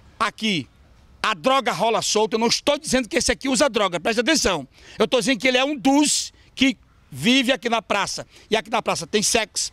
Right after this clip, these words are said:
aqui na praça tem droga. E eles, quando a gente vai conversar, eles fogem assim, ó, não encara.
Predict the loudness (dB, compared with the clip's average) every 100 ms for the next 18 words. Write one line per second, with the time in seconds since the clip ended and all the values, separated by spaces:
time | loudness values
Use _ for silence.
0 | -12 -4 -4 -2 -4 -2 -2 -2 -2 -2
1 | 0 2 2 0 -4 _ _ -20 -20 -20
2 | -20 -20 -20 -20 -2 2 4 2 0 -4
3 | 0 0 -2 -8 -12 -4 -2 -2 -4 -2
4 | -2 -2 -2 0 0 0 -2 -2 0 0
5 | -2 -2 0 -2 -4 -16 -2 2 2 0
6 | 0 -2 0 -4